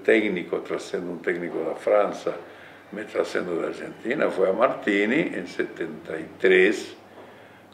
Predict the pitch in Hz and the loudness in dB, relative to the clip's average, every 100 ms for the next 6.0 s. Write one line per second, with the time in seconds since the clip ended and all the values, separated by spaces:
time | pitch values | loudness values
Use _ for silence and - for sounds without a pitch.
0 | - - 90 82 - - - - - 90 | -10 -4 -4 -4 -10 -10 -10 -8 -4 0
1 | 123 143 143 123 98 90 - 110 - - | 4 4 4 4 4 2 -2 -4 -4 -14
2 | - - - - - - - 104 107 101 | -20 -20 -20 -20 -20 -20 -10 0 2 2
3 | 113 110 104 87 82 - 98 95 - - | 0 6 6 6 0 -2 4 4 2 -4
4 | - - - - 92 - 123 131 131 117 | -14 -4 2 2 2 2 4 6 6 4
5 | - 98 101 - 107 104 98 85 - | -2 -2 -2 2 2 4 2 0 -2